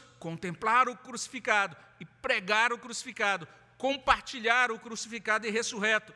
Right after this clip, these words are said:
na obra missionária. É um ótimo e maravilhoso trabalho do reverendo, eh, Marcos Severo, mas também é um trabalho nosso, é uma incumbência nossa, junto das nossas famílias, da nossa vizinhança, aqui na nossa cidade.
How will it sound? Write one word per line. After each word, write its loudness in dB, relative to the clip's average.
na 2
obra 2
missionária. 2
É -4
um -2
ótimo 0
e -4
maravilhoso 2
trabalho 0
do -6
reverendo, 0
eh, 2
Marcos -2
Severo, 0
mas -6
também -4
é -10
um -8
trabalho -8
nosso, -6
é -10
uma -6
incumbência -6
nossa, -2
junto -10
das -4
nossas -4
famílias, -2
da -2
nossa -2
vizinhança, -2
aqui -6
na -6
nossa -4
cidade. -2